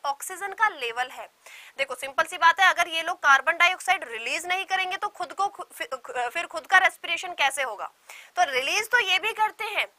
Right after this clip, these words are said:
लेकिन पीपल का पेड़ क्या करता है, बाकी plant की अपेक्षा आपका कम करता है, ठीक है। That's why कि दिन और रात ही आपका photosynthesis होता है।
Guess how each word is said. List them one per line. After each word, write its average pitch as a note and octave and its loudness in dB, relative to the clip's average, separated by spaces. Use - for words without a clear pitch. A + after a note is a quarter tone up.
लेकिन F#4 -4
पीपल F#4 -8
का A4+ -4
पेड़ E4+ -6
क्या D4+ -6
करता C#4 -8
है, F4 -6
बाकी C4+ 4
plant C#4 0
की D4 -18
अपेक्षा - -8
आपका B3+ 0
कम F#4+ 8
करता - -12
है, - -14
ठीक F4+ -2
है। - 4
That's C#4 4
why E4+ 6
कि G#4+ -8
दिन E4 -4
और E4+ -2
रात D4 8
ही F4+ -10
आपका D4+ 2
photosynthesis A#3+ -10
होता F#3+ -16
है। - -16